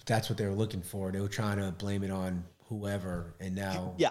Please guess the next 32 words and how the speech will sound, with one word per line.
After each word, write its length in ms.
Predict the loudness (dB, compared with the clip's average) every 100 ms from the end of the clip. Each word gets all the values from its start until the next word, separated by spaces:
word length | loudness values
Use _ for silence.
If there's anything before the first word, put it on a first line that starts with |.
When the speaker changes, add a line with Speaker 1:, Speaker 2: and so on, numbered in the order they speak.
| 4
Speaker 2:
they're, 160 | 2 4
Speaker 1:
yeah. 60 |
Speaker 2:
they're, 200 | 6 6
that's 260 | 6 4 4
right. 200 | 2 4
They, 140 | 2 6
they, 200 | 6 6
they 240 | 6 8 8
want 320 | 8 6 6
to 100 | 4
say, 540 | 6 8 8 8 8 6
"Well, 480 | 8 10 10 10
you 120 | 8 6
know, 200 | 6 8
that, 280 | 6 4
that 220 | 2 2 4
gas 300 | 4 4 6
valve 360 | 8 8 6
should 180 | 6 6
have 60 | 6
been 160 | 4
closed 560 | 6 8 10 10 10 8
and 140 | 6 8
y'all 180 | 8
had 140 | 8 6
a 40 |
gas 380 | 6 6 6 6
leak," 180 | 4 6
whatever. 280 | 6 6 4
No, 100 | 2
no. 180 | 2 2
We, 320 | 4 4